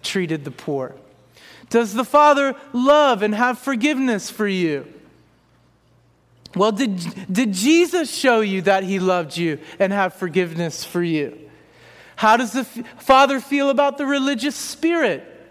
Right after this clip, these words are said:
Well, how does Jesus feel about the religious spirit? What does Jesus do with the table in the temple? That's how the Father feels about it. The Son is a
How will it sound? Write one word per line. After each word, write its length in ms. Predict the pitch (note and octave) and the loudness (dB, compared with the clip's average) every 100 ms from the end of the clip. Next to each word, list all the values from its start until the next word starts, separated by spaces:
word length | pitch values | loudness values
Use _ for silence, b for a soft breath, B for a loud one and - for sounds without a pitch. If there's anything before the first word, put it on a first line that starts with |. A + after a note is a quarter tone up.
| _ _ _ _ b b b | _ _ _ _ b b b
Well, 180 | D3+ F3 | -6 -2
how 260 | F#3+ G#3 | 0 0
does 200 | A#3+ F#3+ | 0 -6
Jesus 500 | F#3 C4 D#4+ F#4 D#4+ | -6 -2 0 -2 -4
feel 400 | - D4+ A#3+ D#3+ | -4 0 0 0
about 320 | F3 F#3+ F#3+ | 0 0 0
the 80 | F#3+ | -2
religious 460 | F3+ F3+ F3 D#3 D#3+ | -4 -2 -4 -4 -8
spirit? 400 | - - D#3+ D3 | -10 -6 -4 -4
What 160 | G3 | -6
does 180 | A3+ A#3 | -6 -8
Jesus 480 | - D4+ D#4 G4 - | -2 -2 0 -4 -6
do 220 | - A#3 | -4 -2
with 180 | G3+ F#3 | -2 -2
the 80 | F3+ | -8
table 520 | - F3+ E3 D3 C#3 | -2 -4 -2 -4 -6
in 140 | F3 D3+ | -6 -6
the 80 | C#3+ | -6
temple? 480 | - C#3 C3 B2+ - b b | -8 -8 -8 -12 -14 b b
That's 240 | F#3+ C4+ | -8 -4
how 160 | - A#3+ | -2 -2
the 80 | F#3 | -2
Father 380 | - F3+ D#3+ D#3+ | -4 -2 -2 -8
feels 400 | - B3+ D#4 G3 | -8 -6 -4 -4
about 340 | D#3 C#3 D3 | -4 -4 -2
it. 240 | A#3+ B3 - B B B B B B _ _ _ _ _ _ _ _ _ _ _ _ _ - | -4 -6 -16 B B B B B B _ _ _ _ _ _ _ _ _ _ _ _ _ -12
The 60 | E3+ | -8
Son 440 | - B3+ B3 G#3+ | -2 2 2 0
is 160 | F#3 G3 | -4 -6
a 160 | G3 | -8